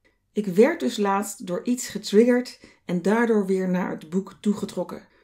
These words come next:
En toen heb ik het vervolgens in één adem uitgelezen en de love language test gedaan die je ook bij het boek krijgt. En ja, ik kan vertellen, opeens viel toen alles op zijn plek.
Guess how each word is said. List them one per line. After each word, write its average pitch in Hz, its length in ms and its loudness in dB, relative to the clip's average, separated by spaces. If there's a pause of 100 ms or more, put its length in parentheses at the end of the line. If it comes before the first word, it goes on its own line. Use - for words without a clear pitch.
(520)
En 180 160 -4
toen 247 140 0
heb 302 120 2
ik - 60 -10
het 277 100 -6
vervolgens 220 400 2
in 180 180 -2
één 240 280 4
adem 214 280 0
uitgelezen 208 880 2
en 254 280 0
de 190 280 0
love 190 320 0
language 175 360 -4
test 170 240 -4
gedaan 160 400 -8 (260)
die 180 120 -6
je 180 120 2
ook 175 120 -4
bij 165 140 -2
het 156 100 -4
boek 165 140 -12
krijgt. - 380 -12 (540)
En 220 180 4
ja, 214 240 4
ik 214 100 -6
kan 240 200 4
vertellen, 214 540 0
opeens 208 680 0
viel 208 320 0
toen 190 320 -4
alles 196 420 -2
op - 160 -4
zijn 170 220 -6
plek. 214 380 2